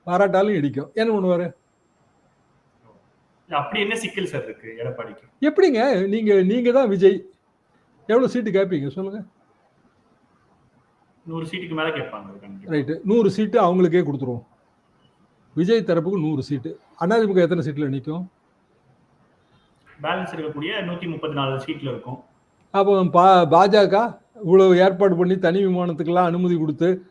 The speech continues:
Speaker 1: சுப்ரீம் கோர்ட்ல எல்லாம் வந்து இன்ஃப்ளூயன்ஸ் பண்ணி, அது என்ன பண்ணுவோம்? அமித்ஷா என்ன பண்ணுவாரு?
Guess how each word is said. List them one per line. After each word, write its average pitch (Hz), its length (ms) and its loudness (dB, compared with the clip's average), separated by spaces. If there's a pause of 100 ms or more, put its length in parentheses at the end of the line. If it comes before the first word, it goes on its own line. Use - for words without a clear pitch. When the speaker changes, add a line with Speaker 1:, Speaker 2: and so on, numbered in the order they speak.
(120)
Speaker 1:
சுப்ரீம் 196 400 -2
கோர்ட்ல 170 200 2
எல்லாம் 170 480 0 (260)
வந்து 175 240 -2
இன்ஃப்ளூயன்ஸ் 175 720 0
பண்ணி, 165 380 -4 (500)
அது 185 180 4
என்ன 180 140 4
பண்ணுவோம்? 135 280 -2
அமித்ஷா 190 220 0
என்ன 170 220 2
பண்ணுவாரு? 117 320 -6